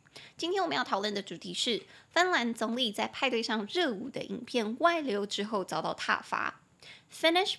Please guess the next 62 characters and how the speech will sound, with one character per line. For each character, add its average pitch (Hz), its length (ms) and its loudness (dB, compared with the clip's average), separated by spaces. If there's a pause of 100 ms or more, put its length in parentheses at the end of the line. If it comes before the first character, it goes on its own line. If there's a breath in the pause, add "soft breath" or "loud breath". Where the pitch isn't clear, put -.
Prime 262 280 4
Minister 202 520 2
faces 208 540 -2
backlash - 760 4 (240 loud breath)
over 214 380 6
leaked 277 640 -2
party 208 420 2
video。 - 500 -6 (580 loud breath)
那 330 200 4
现 302 220 0
在 277 100 0
你 202 100 -2
收 214 200 2
听 240 160 2
的 220 80 2
是 240 220 0
下 262 400 4
集， - 280 -2
是 214 120 -4
下 220 240 0
一 - 20 0
集 139 220 -6
哦， - 160 -2
所 220 100 -2
以 190 100 -2
要 208 140 0
是 208 140 -6
你 202 80 -4
还 196 80 -4
没 202 80 -2
有 196 60 -4
听 240 140 -2
上 269 240 2
集， 185 200 -6
欢 190 180 -4
迎 180 100 -6
先 185 160 -6
点 147 160 -8
回 170 140 -10
去。 - 280 -4 (580 loud breath)
那 254 100 0
接 247 140 0
下 262 120 2
来 220 220 6
我 196 80 -2
会 220 120 -2
用 220 80 0
简 202 160 -2
单 220 120 4
的 208 80 0
五 185 100 -2
句 262 160 -2
话 254 260 6
带 233 100 -2
你 214 120 -2
了 180 140 0
解 - 160 -4
事 - 140 -2
件 202 160 0
的 190 80 -4
始 - 160 -4
末。 196 260 -2